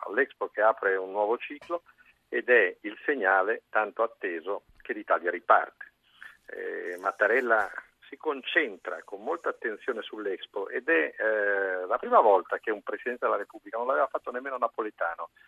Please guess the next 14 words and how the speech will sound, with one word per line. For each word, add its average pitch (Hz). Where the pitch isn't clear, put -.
con, 135
eh, 107
tanta 160
passione 170
e -
con 135
tanto 160
interesse 117
su -
questo -
evento. 85
Eh, 101
Mattarella 139
dà, 135